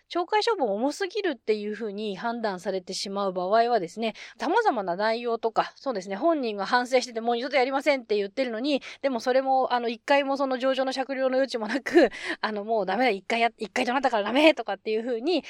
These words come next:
あの、した場合には、あの、会社がダメというふうになる場合が、まあ、可能性が高いと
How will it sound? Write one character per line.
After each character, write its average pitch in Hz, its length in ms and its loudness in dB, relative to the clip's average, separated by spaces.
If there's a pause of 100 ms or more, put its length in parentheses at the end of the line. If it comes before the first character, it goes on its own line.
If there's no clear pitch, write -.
(200)
あ 196 100 -4
の、 185 100 -4
し - 80 -8
た 233 100 6
場 220 180 8
合 226 100 8
に 285 160 0
は、 440 240 6 (380)
あ 180 120 -4
の、 165 340 -10
会 190 180 -2
社 180 140 0
が 190 320 2 (100)
ダ 180 120 -6
メ 226 160 2
と 196 100 -6
い 170 60 0
う 170 40 -6
ふ 180 80 -12
う 180 40 -4
に 170 100 -6
な 185 100 0
る 170 100 -2
場 175 100 0
合 277 220 4
が、 294 260 6 (160)
ま 220 220 0
あ、 143 40 -12
可 - 140 -6
能 240 100 -2
性 285 160 2
が 311 100 4
高 190 280 -2
い 156 80 -4
と - 180 -8